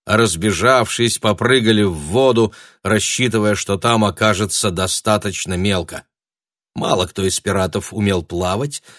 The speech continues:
но кто умел, воспользовался случаем показать себя. Они отфыркивались, как дельфины, били по воде руками,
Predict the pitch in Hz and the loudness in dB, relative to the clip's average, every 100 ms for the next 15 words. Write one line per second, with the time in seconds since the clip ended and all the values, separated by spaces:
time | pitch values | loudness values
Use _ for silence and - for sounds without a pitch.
0 | _ 117 123 - 156 131 117 151 185 85 | _ -2 -2 2 2 4 2 2 0 -2
1 | - _ 107 - - 190 131 156 147 - | -10 _ -2 -2 2 2 2 0 0 -2
2 | 131 - 156 143 139 127 123 117 101 85 | -2 0 -2 0 0 0 -2 -2 -2 -2
3 | 71 - - 71 65 - _ _ _ _ | -4 -4 -6 -6 -12 -14 _ _ _ _
4 | - 101 110 98 - - 113 82 98 95 | -2 2 2 0 -4 0 0 0 -4 -2
5 | 92 - 101 80 120 151 - 127 113 98 | -4 -4 -4 -4 -8 -6 -2 0 0 -2
6 | - - _ - 87 117 110 101 101 98 | -6 -20 _ -6 0 2 2 2 0 0
7 | 101 92 101 123 120 107 92 | 0 -2 0 2 4 2 -2